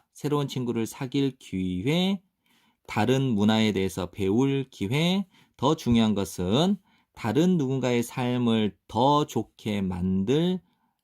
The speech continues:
만드는 무언가를 할 수 있는 기회를 가지게 되었습니다. 저는 매우 기쁩니다. 대절 전체가 이 가족이 이제는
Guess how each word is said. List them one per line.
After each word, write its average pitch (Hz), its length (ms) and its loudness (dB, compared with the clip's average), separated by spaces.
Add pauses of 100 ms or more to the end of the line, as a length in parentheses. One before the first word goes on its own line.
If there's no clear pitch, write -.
(400)
만드는 113 580 2
무언가를 98 500 0
할 196 260 -2
수 180 240 -4
있는 127 360 -2
기회를 101 420 -4
가지게 92 320 -6
되었습니다. 87 680 -10 (460)
저는 160 260 2
매우 156 260 4
기쁩니다. 139 640 -2
대절 104 340 -4
전체가 90 680 -4
이 160 380 0
가족이 90 680 -6
이제는 101 500 0